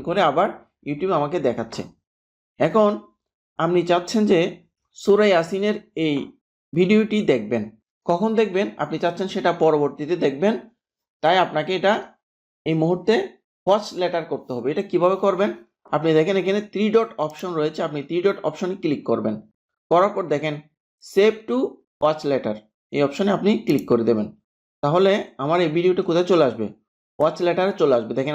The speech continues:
আমি ওয়াচ লেটারে ক্লিক করার সাথে সাথে যে দেখতে পাচ্ছি সূরা রহমান ভিডিওটি চলে আসছে। আমি এখন আমার যখন ইচ্ছা হবে তখন সেটাকে দেখতে পারবো। এভাবে করে আপনারা ওয়াচ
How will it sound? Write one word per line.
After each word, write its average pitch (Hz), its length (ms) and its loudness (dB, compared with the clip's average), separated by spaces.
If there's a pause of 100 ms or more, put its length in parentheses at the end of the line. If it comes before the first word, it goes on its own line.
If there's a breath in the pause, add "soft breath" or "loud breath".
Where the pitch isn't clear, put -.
আমি 151 100 -4
ওয়াচ 151 260 0
লেটারে 160 320 -2
ক্লিক 147 260 0
করার 151 240 0
সাথে 170 160 -4
সাথে 175 240 -4 (600)
যে 123 180 -2
দেখতে 123 280 0
পাচ্ছি 156 280 0 (360)
সূরা 165 240 4
রহমান 156 360 -2
ভিডিওটি 175 340 -4
চলে 127 200 -2
আসছে। - 180 -14 (140)
আমি 147 200 -2
এখন 208 140 2 (560 soft breath)
আমার 151 200 0 (100)
যখন 156 200 0
ইচ্ছা 180 320 0
হবে 226 160 2 (360)
তখন 147 180 -6 (100)
সেটাকে 165 300 -4 (680)
দেখতে 147 320 0
পারবো। 107 220 -2 (400)
এভাবে 202 320 4
করে 220 180 4
আপনারা 180 320 0
ওয়াচ 175 180 2